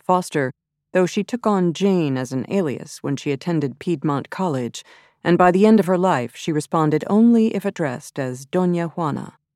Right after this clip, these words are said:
Her childhood was split between Georgia and Arizona, where her father was a lawman and a confidant of the showman Buffalo Bill Cody. Jane knew him as Uncle Buffalo. She was five-foot-nine, with deep-set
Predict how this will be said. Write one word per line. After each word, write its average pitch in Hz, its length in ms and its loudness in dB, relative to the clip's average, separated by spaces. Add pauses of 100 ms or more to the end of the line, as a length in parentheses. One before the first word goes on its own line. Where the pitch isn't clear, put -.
(320)
Her 190 80 4
childhood 185 580 4
was 139 200 -2
split - 400 0
between 143 440 -2
Georgia 175 400 0
and 156 280 -2
Arizona, 156 760 -2 (240)
where 160 140 0
her 156 100 -2
father 151 480 0
was 147 180 -4
a 160 80 -4
lawman 143 640 0
and 143 240 -4
a 139 60 -8
confidant 131 640 -4
of 135 80 -6
the 151 100 -8
showman 151 540 0
Buffalo 156 360 -2
Bill 147 240 -2
Cody. 156 520 -6 (500)
Jane 147 460 -2
knew 120 160 -6
him 131 260 -8
as 131 260 -10
Uncle 143 280 -2
Buffalo. 131 580 -8 (640)
She - 160 0
was 190 160 2
five-foot-nine, 190 960 4 (140)
with - 260 -6
deep-set 190 560 -4